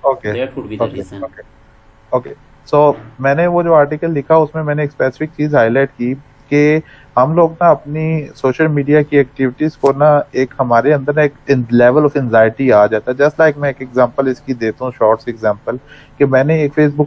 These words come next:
Speaker 1: post लगाई। अब मुझे पता है कि मेरे बहुत सारे जो करीबी लोग हैं वो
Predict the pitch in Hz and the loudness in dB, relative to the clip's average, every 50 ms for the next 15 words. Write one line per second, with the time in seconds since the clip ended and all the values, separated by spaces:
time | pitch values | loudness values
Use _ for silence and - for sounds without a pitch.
0 | - - 120 120 127 123 - 120 107 107 101 101 101 101 98 - - - - - | -2 0 0 0 0 0 0 0 0 2 4 4 4 2 0 -4 -12 -20 -20 -4
1 | _ - 143 156 156 156 - 175 175 175 170 - - 135 135 135 143 170 165 165 | _ 2 2 2 2 2 2 4 4 4 2 0 -2 -4 -4 -2 0 0 0 0
2 | 151 143 - 147 147 151 151 156 147 - - 151 139 127 127 127 139 143 147 151 | 0 0 2 4 4 4 4 4 2 -2 -4 -4 -2 -2 0 2 2 4 4 4
3 | 147 143 - - - 123 117 120 131 139 151 - - 160 143 147 147 143 139 139 | 2 0 -4 -8 -10 -8 -2 0 0 0 0 2 2 2 2 2 2 0 0 -4
4 | - - 131 123 120 120 123 147 160 147 131 117 113 120 127 127 127 120 120 - | -2 -2 -2 -2 -2 -2 0 0 0 2 2 2 4 2 2 2 2 0 0 -2
5 | - - - - _ - 127 139 151 147 156 151 143 - | -6 -14 -20 -18 _ 0 2 4 4 4 4 2 2 0